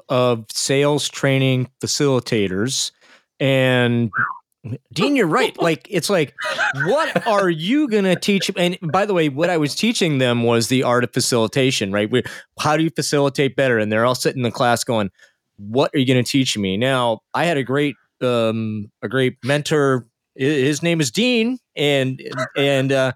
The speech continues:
Speaker 1: taught me everything I know. And so I pulled that out. So I pulled out Vore. We were going over Vore. We had an episode about Vore.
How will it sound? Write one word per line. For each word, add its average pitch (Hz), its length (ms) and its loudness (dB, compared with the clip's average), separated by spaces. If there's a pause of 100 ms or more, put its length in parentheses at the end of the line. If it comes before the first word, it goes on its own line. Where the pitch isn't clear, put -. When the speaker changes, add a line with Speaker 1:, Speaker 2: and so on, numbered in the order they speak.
(260)
Speaker 1:
taught 175 200 0
me 180 100 0
everything 185 300 2
I 175 80 2
know. 240 440 2
And 165 300 -2
so 160 220 0
I 151 80 2 (100)
pulled 202 220 0
that 160 180 2
out. 127 380 0
So 160 100 -2
I 135 80 2
pulled 190 240 -2
out 120 220 0
Vore. 135 260 0
We 120 140 -4
were 139 80 0
going 120 240 0
over 95 180 -2
Vore. 104 300 0
We 127 80 0
had 127 80 2
an 113 80 0
episode 101 320 -4
about 92 240 0
Vore. 92 260 -4